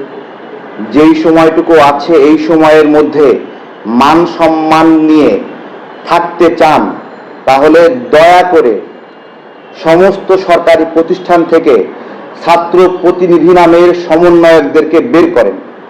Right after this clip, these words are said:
আপনি যত দ্রুত বের করবেন, তত দ্রুত মান সম্মান নিয়ে থাকতে পারবেন। যত দেরি করবেন, তত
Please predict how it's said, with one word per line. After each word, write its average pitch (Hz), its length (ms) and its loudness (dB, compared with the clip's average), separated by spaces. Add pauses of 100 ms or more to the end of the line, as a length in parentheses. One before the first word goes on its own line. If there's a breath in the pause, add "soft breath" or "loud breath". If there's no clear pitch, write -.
(1000)
আপনি - 220 0 (120)
যত 170 120 2 (120)
দ্রুত 170 200 2 (180)
বের 170 160 2 (100)
করবেন, 196 320 2 (840)
তত 175 240 2 (240)
দ্রুত 180 240 2 (720)
মান 165 180 2 (140)
সম্মান 170 380 0
নিয়ে 165 180 0
থাকতে 165 280 -2
পারবেন। 110 280 0 (1160)
যত 165 220 2 (760)
দেরি 214 240 2
করবেন, 147 380 2 (960)
তত 170 200 0